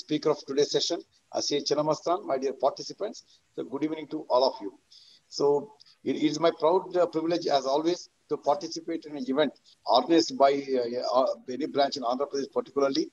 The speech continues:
uh, in a Gu-, Gu-, Guntur branch and Nellore branch and Ongole branch, most, one of the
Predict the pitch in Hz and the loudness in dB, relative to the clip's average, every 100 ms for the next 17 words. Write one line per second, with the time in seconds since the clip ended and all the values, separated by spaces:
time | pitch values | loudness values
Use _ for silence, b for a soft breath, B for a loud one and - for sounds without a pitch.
0 | B B B - 123 127 127 123 127 135 | B B B 4 8 10 8 6 4 2
1 | - 123 - 139 131 139 170 151 156 151 | 0 -8 -2 0 2 6 6 8 8 8
2 | 156 - _ _ - 113 117 131 151 143 | 4 -6 _ _ 0 0 4 2 2 4
3 | 151 151 143 - 127 131 117 127 160 131 | 4 4 0 -4 -4 -2 -2 2 2 2
4 | 131 131 120 127 135 - 127 135 | 0 0 -6 -4 -4 -4 2 2